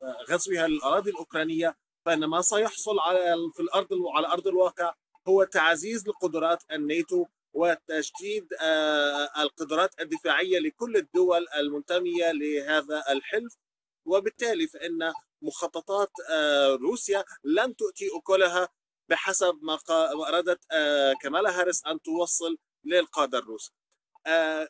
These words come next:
كامالا، آه، هاريس أكدت أيضًا أن الولايات المتحدة سوف لن تحارب في، آه، روسيا، آه، عفوًا، في أوكرانيا، لن ترسل أي جنود إلى أوكرانيا، ولكنها أكدت أنها سترسل، آه، جنود ل-، آه،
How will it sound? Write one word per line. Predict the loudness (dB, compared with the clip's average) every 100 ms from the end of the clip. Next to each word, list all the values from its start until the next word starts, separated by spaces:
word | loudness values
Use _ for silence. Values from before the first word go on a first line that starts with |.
| _
كامالا، | -4 0 2 2 2 4 4
آه، |
هاريس | 2 0 -4
أكدت | -6 0 0 0 -2
أيضًا | 0 0 -4 -6
أن | -4
الولايات | -2 0 0 -2 -4
المتحدة | -8 -8 -10 -10 -6 -6 _ _ -6
سوف | -6 -2
لن | 0 4 4 2 -2 -10 -12 -14
تحارب | -10 0 0 0 -4
في، | -10 -8 -8 -4
آه، | -2 0 2 0
روسيا، | -2 -6 -4 -4
آه، | -4 _ -10 -4
عفوًا، | 0 0 -2 -10
في | -8 -6 -4
أوكرانيا، | -6 -4 -2 0
لن | 0 -2
ترسل | -2 -2 -2 -2
أي | -2
جنود | 0 -2 -2 -4 -6
إلى | -8 -6 -4
أوكرانيا، | -6 -8 -8 -6 -6 -8 _ -2
ولكنها | 0 0 -4 -12 -6 -8 -8
أكدت | -10 -6 -8 -8
أنها | -14 -10 -8
سترسل، | -8 -8 -6 -6 -8 _ _ _
آه، | -2 2 4 4 6 6 4
جنود | 0 0 0 -2 -6
ل-، | -2 0 -2 2
آه، | 4 4 4 2 0 -2